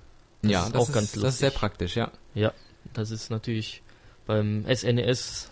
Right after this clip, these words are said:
Speaker 1: Konsole auch ist und dann war's das, ne?
Speaker 2: <laughs> Genau,
Speaker 1: Und
Speaker 2: da hat man quasi einen kleinen Speicherstand.
Speaker 1: Genau, das ist auch
Speaker 2: Ja,
Speaker 1: ganz
Speaker 2: das ist,
Speaker 1: gut.
Speaker 2: ist, ja. Ja, ich bin, bin mal gespannt, was so die nächsten Wochen da noch so kommt.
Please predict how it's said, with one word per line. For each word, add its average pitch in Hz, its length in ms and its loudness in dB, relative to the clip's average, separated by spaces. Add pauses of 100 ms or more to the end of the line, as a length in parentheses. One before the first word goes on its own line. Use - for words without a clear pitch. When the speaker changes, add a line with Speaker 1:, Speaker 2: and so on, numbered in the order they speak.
Speaker 1:
Konsole 113 360 4
auch 120 140 4
ist 143 180 0
und 131 80 -6
dann 120 80 -4
war's 110 240 0
das, - 240 -10
ne? 117 140 -4 (420)
Speaker 2:
<laughs> 147 400 4
Genau, 101 360 0
Speaker 1:
Und 117 120 -2
Speaker 2:
da 110 60 0
hat - 60 -2
man 110 260 2
quasi 110 280 2
einen 104 100 2
kleinen 104 200 2
Speicherstand. - 560 0 (480)
Speaker 1:
Genau, 101 300 -2 (100)
das 107 200 -8
ist - 320 -10
auch 117 60 0
Speaker 2:
Ja, 107 100 2
Speaker 1:
ganz 101 160 -2
Speaker 2:
das 117 120 -8
ist, 98 160 -10
Speaker 1:
gut. - 80 -14
Speaker 2:
ist, - 260 -12 (140)
ja. 113 60 -8 (1800)
Ja, 117 120 4
ich 101 120 0
bin, 127 180 -4 (120)
bin 143 80 -2
mal 135 80 2
gespannt, 127 280 0
was 110 120 0
so 101 260 -2 (120)
die 104 140 -2
nächsten 104 440 0
Wochen 107 220 0
da 98 120 2
noch 95 200 -2
so 101 340 0 (200)
kommt. 127 420 0